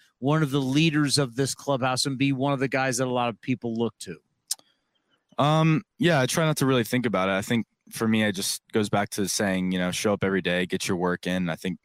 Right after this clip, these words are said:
Speaker 2: others will follow. Um, and I obviously look up to, you know, the veteran guys in this clubhouse as well. And I think, um, it's nothing but healthy. And, you know, we're always giving each other crap here and there, but
Speaker 1: Yeah.
Speaker 2: I think it's, it's for the better.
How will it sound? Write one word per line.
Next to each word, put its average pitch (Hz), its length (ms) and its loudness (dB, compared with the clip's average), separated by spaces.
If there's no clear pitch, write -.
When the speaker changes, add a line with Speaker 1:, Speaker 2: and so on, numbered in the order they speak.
Speaker 2:
others 87 240 -2
will 85 100 -6
follow. 82 520 -4
Um, 85 560 -6
and 87 140 -4
I 85 140 -2
obviously 85 380 -2
look 87 200 -2
up 85 120 -2
to, 87 340 -2
you 98 100 2
know, 92 60 2
the 92 80 -2
veteran 90 320 0
guys 90 640 -2
in 90 80 -2
this 87 140 -2
clubhouse 92 440 -4
as 80 120 -8
well. 90 200 0
And 85 80 -2
I 76 60 -4
think, 87 340 -8
um, 82 280 -2
it's - 160 -6
nothing 98 200 0
but 82 140 -6
healthy. 90 680 -2
And, 82 480 -4
you 85 80 -4
know, 80 260 -4
we're 90 180 -2
always 87 360 -2
giving 95 180 0
each 90 180 -2
other 87 320 0
crap 90 300 -2
here 95 180 0
and 87 100 0
there, 85 280 0
but 80 180 0
Speaker 1:
Yeah. 78 80 -2
Speaker 2:
I - 40 -4
think 98 180 -4
it's, - 280 -4
it's - 120 -6
for - 140 -2
the 90 100 2
better. 90 440 -2